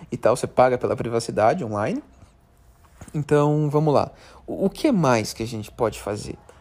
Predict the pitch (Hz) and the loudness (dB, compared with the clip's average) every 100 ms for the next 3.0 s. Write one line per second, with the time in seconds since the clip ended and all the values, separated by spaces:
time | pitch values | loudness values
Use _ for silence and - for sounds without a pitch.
0 | - _ - - - 147 196 220 196 156 | -20 _ -20 -20 -6 2 4 4 0 0
1 | 151 143 139 127 135 131 - - 277 247 | -2 -4 -6 -2 0 0 2 2 2 0
2 | - 160 139 - 117 107 123 143 - 113 | 0 -2 -2 -2 -2 0 0 0 -2 -10